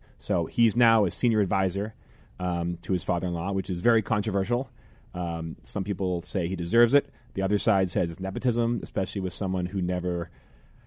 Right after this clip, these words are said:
um, has been in government before and ran a real estate business. But, um, you know, he's a very impressive guy. He brings in some, uh, free market, some business thinking to the, uh,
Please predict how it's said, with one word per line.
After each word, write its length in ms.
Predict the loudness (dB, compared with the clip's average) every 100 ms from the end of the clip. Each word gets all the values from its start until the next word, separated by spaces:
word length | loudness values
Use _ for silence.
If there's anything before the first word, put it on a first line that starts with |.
| -20 -6
um, 360 | -2 -2 -4 0
has 200 | 0 2
been 120 | -2
in 80 | -2
government 240 | -2 -2
before 420 | -2 0 0 0
and 380 | -2 -4 -4 -6 -6
ran 240 | -6 -4
a 40 | -4
real 140 | -2
estate 240 | 0 0
business. 320 | 0 -2 -2 -4
But, 260 | -2 -2
um, 480 | -2 -2 -2 -4 -6 -12 -20 -6
you 80 | -2
know, 60 |
he's 160 | -2 -2
a 20 |
very 220 | 0 0
impressive 340 | 0 -2 -4 -2
guy. 300 | 0 0 -4
He 160 | -6
brings 360 | -4 -2 -4 -4
in 280 | -6 -8 -10 -20 -20 -18
some, 360 | -10 -4 -4 -4 -14 -20
uh, 60 | -20
free 240 | -10 2 4
market, 480 | 4 2 2 0 -2
some 260 | -4 -2
business 300 | -2 -2 -2
thinking 360 | -4 -4 -6 -6
to 180 | -4 0
the, 180 | 0
uh, 220 | 0 -2